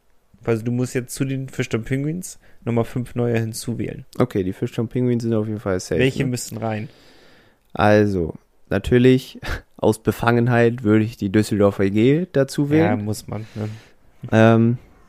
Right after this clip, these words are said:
Speaker 2: würde im gleichen Zuge aber auch die Kölner Haie mitnehmen.
Speaker 1: Okay.
Speaker 2: Weil irgendwie finde ich da die Atmosphäre dann auch ganz cool. Du hast so ein Derby Köln-Düsseldorf noch
Speaker 1: Ja.
Speaker 2: dabei, macht Spaß. Dann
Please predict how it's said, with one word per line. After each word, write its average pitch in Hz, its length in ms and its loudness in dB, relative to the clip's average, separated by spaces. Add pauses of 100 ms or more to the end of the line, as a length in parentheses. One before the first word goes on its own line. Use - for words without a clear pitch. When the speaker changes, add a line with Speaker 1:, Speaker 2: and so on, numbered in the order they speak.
(160)
Speaker 2:
würde 135 380 8
im 117 160 2
gleichen 120 300 6
Zuge 123 260 2
aber 110 100 10
auch 117 80 6
die 110 120 0
Kölner 107 300 4
Haie 123 220 8
mitnehmen. 165 420 4 (260)
Speaker 1:
Okay. 113 340 -4 (920)
Speaker 2:
Weil 98 160 2
irgendwie 110 220 2
finde 110 220 0
ich 104 100 -6
da 104 420 0 (260)
die 98 80 4
Atmosphäre 110 500 2
dann 117 140 0
auch 113 140 0
ganz 110 200 -4 (100)
cool. 117 140 2
Du 104 120 0
hast 104 160 -4
so 104 80 -4
ein 104 80 -4
Derby 107 260 2
Köln-Düsseldorf 120 680 0
noch 113 140 0
Speaker 1:
Ja. 113 100 4
Speaker 2:
dabei, 113 380 6
macht 104 200 -4
Spaß. 165 320 4 (1040)
Dann 190 480 4